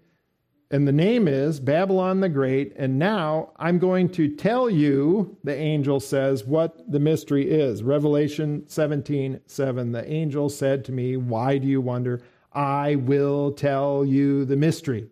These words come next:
of the woman." So we can take away from <laughs> that, that the angel is telling us what the mystery is. We don't get to just, uh, make up what the mystery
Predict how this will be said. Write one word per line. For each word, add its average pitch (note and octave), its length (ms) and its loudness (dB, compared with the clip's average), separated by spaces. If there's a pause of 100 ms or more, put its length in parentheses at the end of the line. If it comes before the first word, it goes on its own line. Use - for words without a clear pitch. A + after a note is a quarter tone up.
of C3 380 -2 (360)
the C#3 120 -2
woman." C3+ 340 -2 (1000)
So B2 580 -2
we C3+ 180 -2
can B2 180 -4
take D#3+ 300 0
away D#3+ 260 2
from E3+ 220 -2
<laughs> - 100 -12
that, E3 320 -2 (380)
that C#3+ 380 -2 (920)
the C3+ 120 0
angel D#3+ 480 4
is D3 140 0
telling E3+ 400 0
us C#3+ 220 -2
what D#3 280 0
the D#3 60 -2
mystery D#3 500 2
is. G#2 220 -4
We C3 200 2
don't D#3 320 -2
get C#3+ 260 -2
to D3 80 0
just, C3 400 -2 (500)
uh, B2+ 240 0
make D#3 460 2
up C3+ 320 0 (240)
what - 560 -4
the C3 100 -2
mystery C3 640 -2